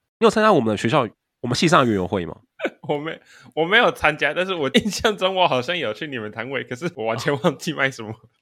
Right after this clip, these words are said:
Speaker 1: 看我刚刚超落塞的。
Speaker 2: <laughs> 你卖什么？
Speaker 1: 我们卖那个啊，米达拉西蛋糕，就是那个玉手洗团子。
Speaker 2: 哦，哦，哦，玉手洗团子，对。
Speaker 1: 对，对，对，对，对。
Speaker 2: 为什么你会觉得落塞？
Speaker 1: 可是我觉得落塞点并不是说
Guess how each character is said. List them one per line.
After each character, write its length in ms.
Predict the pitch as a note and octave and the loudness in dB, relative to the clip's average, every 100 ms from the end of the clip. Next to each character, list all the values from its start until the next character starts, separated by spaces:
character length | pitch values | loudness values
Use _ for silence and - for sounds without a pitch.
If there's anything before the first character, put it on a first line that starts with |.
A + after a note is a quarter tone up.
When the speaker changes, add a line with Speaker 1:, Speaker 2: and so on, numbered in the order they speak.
| - | -6
Speaker 1:
看 100 | A2 | -2
我 60 | |
刚 80 | G#2 | -2
刚 100 | G2+ | -2
超 220 | - G2 | -4 -2
落 260 | G2+ G2 F2+ | 0 0 -2
塞 300 | - E2 D#2 | -4 -6 -6
的。 100 | - - _ | -14 -20 _
Speaker 2:
<laughs> 440 | - - - - - | -2 -2 -2 -2 -2
你 80 | A#3 | 2
卖 200 | - - | 4 4
什 100 | A#2 | 0
么？ 360 | G2 G#2+ A#2+ B2 | -8 -12 -4 2
Speaker 1:
我 80 | |
们 100 | C3 | 4
卖 180 | D#3+ F3 | 6 6
那 100 | E3 | 6
个 140 | C3 A2+ | 4 4
啊， 220 | G#2+ A2 _ _ | 4 -2 _ _
米 160 | A#2 | -2
达 140 | A#2+ B2+ | 4 4
拉 100 | B2 | 4
西 140 | - | -2
蛋 280 | B2 A2+ F#2 | -6 -6 -6
糕， 200 | E2 - _ | -12 -16 _
就 100 | A#2 | -8
是 120 | B2 | -6
那 80 | G#2 | -6
个 360 | F2 D2 D#2 - _ | -6 -8 -12 -18 _
玉 180 | G#3+ C#3+ | 2 2
手 260 | - G2+ | 2 0
洗 180 | A2 F#2 | 0 -8
团 280 | - E2 D#2+ | -8 -8 -8
子。 160 | - - _ | -14 -16 _
Speaker 2:
哦， 320 | A#2 C3 F3 - | -6 -2 -2 2
哦， 0 | |
哦， 500 | F#3+ F#3+ F#3+ F#3 D#3+ | 4 4 2 0 -2
玉 140 | F#3 | -6
手 220 | D3 B2 B2+ | -6 -6 -6
洗 160 | A#2+ | -8
团 220 | G#2+ G#2+ | -8 -8
子， 240 | G#2+ G#2+ G2+ _ _ _ | -8 -14 -16 _ _ _
对。 180 | A2+ F#2+ - | -8 -4 4
Speaker 1:
对， 200 | C#3 A2 | 4 6
对， 240 | A#2+ G#2 | 2 2
对， 220 | F#2+ F#2 | 2 0
对， 220 | D#2+ D2 | 0 -6
对。 240 | C#2 - - _ _ | -6 -10 -12 _ _
Speaker 2:
为 80 | G3 | -4
什 100 | E3 | -2
么 120 | A#2 | -4
你 80 | G#2 | -4
会 80 | A#2+ | -4
觉 80 | G#2 | -4
得 60 | |
落 120 | G#2 | -4
塞？ 80 | G#2 | -2
Speaker 1:
可 80 | C3+ | 2
是 60 | C#4 | 6
我 100 | G3+ | 6
觉 100 | D3 | 6
得 40 | |
落 160 | F#3+ C#3+ | 4 4
塞 140 | D3+ | 2
点 180 | - F#2 | 0 -2
并 100 | D3+ | -2
不 80 | A2 | 0
是 140 | C3 | -2
说 340 | A#2+ A2 G#2 | 0 0 -2